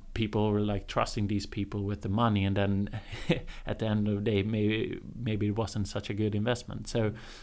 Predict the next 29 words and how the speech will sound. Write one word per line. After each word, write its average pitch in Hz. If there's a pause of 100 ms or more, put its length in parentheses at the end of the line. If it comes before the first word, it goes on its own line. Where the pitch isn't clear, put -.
(160)
I 107
think 139
also 143
there 110
it 113
has 107
to -
change, 104
even 123
though, 113 (400)
I -
mean, 117
I'm 113
talking 113
about 107
risk 120
models 110
and 107
so 110
on, 104
and 104
it's -
all 117
very 107
abstract 107
and 101 (640)
very, 110
I 110
mean, 104